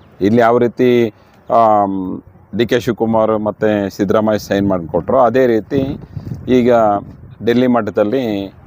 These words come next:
ಈ ಐದು ಗ್ಯಾರಂಟಿಗಳ ಬಗ್ಗೆ ಸೈನ್ ಮಾಡ್ಕೊಟ್ಟಿದ್ದಾರೆ. "ನಮಗೆ ಅಧಿಕಾರ ಕೊಡ್ರಿ, ನಮಗೆ ವೋಟ್ ಹಾಕಿ ನೀವು ಕೊಟ್ರೆ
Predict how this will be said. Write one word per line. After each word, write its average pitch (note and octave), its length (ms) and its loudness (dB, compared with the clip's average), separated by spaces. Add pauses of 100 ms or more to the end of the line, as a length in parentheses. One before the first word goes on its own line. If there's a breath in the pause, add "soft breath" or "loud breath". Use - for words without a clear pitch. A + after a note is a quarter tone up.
(260 loud breath)
ಈ A2+ 180 4
ಐದು B2 340 2
ಗ್ಯಾರಂಟಿಗಳ A2 520 -2
ಬಗ್ಗೆ F#2+ 380 -4
ಸೈನ್ G#2+ 260 -2
ಮಾಡ್ಕೊಟ್ಟಿದ್ದಾರೆ. G2 460 -2
"ನಮಗೆ D3+ 260 2
ಅಧಿಕಾರ B2+ 380 0
ಕೊಡ್ರಿ, F#2 400 -4 (720)
ನಮಗೆ C#3 300 2
ವೋಟ್ B2 320 2
ಹಾಕಿ C#3 240 0
ನೀವು B2+ 140 -6
ಕೊಟ್ರೆ G#2+ 600 -2